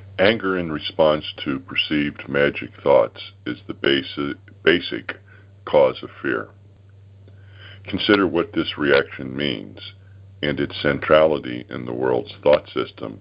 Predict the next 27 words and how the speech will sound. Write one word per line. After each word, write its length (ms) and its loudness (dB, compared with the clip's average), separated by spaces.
becomes 480 -6
apparent. 460 -2
A 60 2
magic 400 4
thought, 340 4
by 120 0
its 240 -10
mere 180 -6
presence, 580 -2
acknowledges 840 0
a 80 -12
separation 720 -2
from 160 -8
God. 380 2
It 140 0
states 400 0
in 140 -6
the 80 -8
clearest 520 2
form 400 0
possible 640 -2
that 220 -8
the 80 -6
mind 460 2
which 400 -8
thinks 300 -2
it, 180 -2